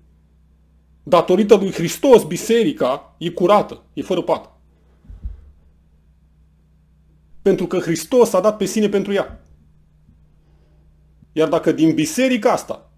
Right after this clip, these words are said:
eclesia despre care se vorbește aici, fac parte doar adunările astea locale adevărate, înseamnă că Hristos a dat numai pentru ele.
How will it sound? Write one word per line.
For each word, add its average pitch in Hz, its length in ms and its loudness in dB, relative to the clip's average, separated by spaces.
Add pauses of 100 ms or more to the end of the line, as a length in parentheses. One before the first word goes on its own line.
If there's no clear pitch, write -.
(140)
eclesia 208 420 -2
despre 127 180 -10
care 151 160 -4
se 147 100 -10
vorbește 151 300 -8
aici, - 220 -10 (480)
fac 240 280 2
parte 240 280 4
doar 214 440 2
adunările 202 600 4
astea 208 220 2
locale 170 340 0
adevărate, 143 640 -2 (2500)
înseamnă 190 300 -6
că 202 100 -4
Hristos 180 380 -8
a - 40 -2
dat 165 100 -2
numai 156 160 -4
pentru 143 240 -10
ele. 107 200 -12